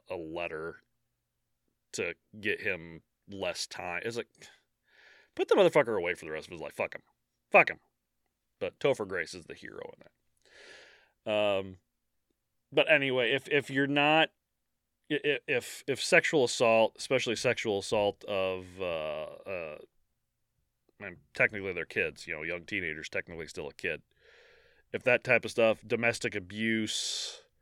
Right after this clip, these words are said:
uh, all that, all that shit, if that bothers you at all, might not be the series for you to listen <laughs> to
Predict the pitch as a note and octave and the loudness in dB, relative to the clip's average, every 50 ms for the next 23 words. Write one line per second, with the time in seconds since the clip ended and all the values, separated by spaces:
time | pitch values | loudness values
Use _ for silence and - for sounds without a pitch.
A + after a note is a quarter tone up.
0 | _ _ _ _ _ _ _ _ _ G2+ F#2+ F#2 F2+ E2+ E2 D#2+ D2+ D2+ D2+ D2 | _ _ _ _ _ _ _ _ _ -4 -4 -2 -2 -2 -2 -4 -4 -6 -8 -8
1 | - - A2 A2+ A#2 A#2 G#2+ - _ _ _ _ _ - C#3+ D#3+ F#3+ G#3 G#3+ G3+ | -6 -4 0 2 2 2 0 -2 _ _ _ _ _ 4 6 8 10 10 10 10
2 | G3 F3+ D#3+ - - - - C#3 B2 - - - _ _ - - - _ _ _ | 10 8 8 6 4 4 4 4 4 4 0 -8 _ _ -20 -20 -20 _ _ _
3 | A#2+ A#2 - E3+ F#3 G3 E3+ C#3+ C3+ B2 C3+ C3+ D3 E3+ F3 C#3+ A#2+ A#2 G#2 F#2+ | -4 0 2 4 4 4 4 0 0 4 8 8 10 8 8 6 4 2 2 -2
4 | G2+ G#2 G2 F#2+ F#2 F2 E2+ E2 D#2+ D#2+ D#2 E2 - _ _ _ _ _ _ _ | -4 -4 -2 -2 -2 0 0 0 0 0 -2 -4 -6 _ _ _ _ _ _ _
5 | _ C#4 D#4 G4 A4 G#4 G#4 F#4 - - D#3+ D#3 C#3+ C3 C3 C3 C3+ C#3 - - | _ -10 -6 -2 -2 -2 -2 -2 -4 -6 -2 0 2 4 4 4 4 2 2 -2
6 | B2+ C3+ C#3 C#3 C#3+ C3+ C#3+ C3+ - - - D#3 D3 C#3+ D3 D3 D3 D3+ D3 - | -4 -2 0 0 0 0 -2 -4 -4 -6 -2 -2 0 0 2 0 0 -2 -2 -6
7 | - - D#3+ D#3 D3+ D3 D3 D3 D3 D3 D3+ D3 - - D3+ - - - - - | -6 -4 -2 0 0 0 -2 -2 -2 -4 -4 -4 -6 -8 -8 -8 -10 -6 0 0
8 | D3 D3+ D3+ | 2 2 0